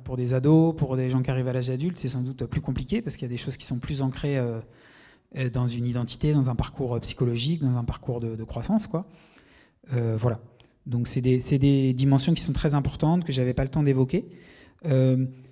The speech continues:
<clears throat> alors, t-, par contre, v-, votre intervention, voilà,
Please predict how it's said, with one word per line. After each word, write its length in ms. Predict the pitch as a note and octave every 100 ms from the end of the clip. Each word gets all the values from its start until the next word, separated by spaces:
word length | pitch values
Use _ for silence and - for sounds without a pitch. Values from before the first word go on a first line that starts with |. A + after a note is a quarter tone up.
| _ _ -
<clears throat> 1200 | C4 G#3+ - - - _ _ _ - - - -
alors, 360 | C#3 B2+ C#3 - - _ _ _ _ _ _ -
t-, 80 | - _ _ -
par 120 | D3
contre, 280 | F3 F3 D#3+
v-, 120 | D3 D#3+
votre 300 | C#3+ D#3 F3+
intervention, 600 | F#3 F3 F3 - A#3 G#3
voilà, 300 | E3+ A3+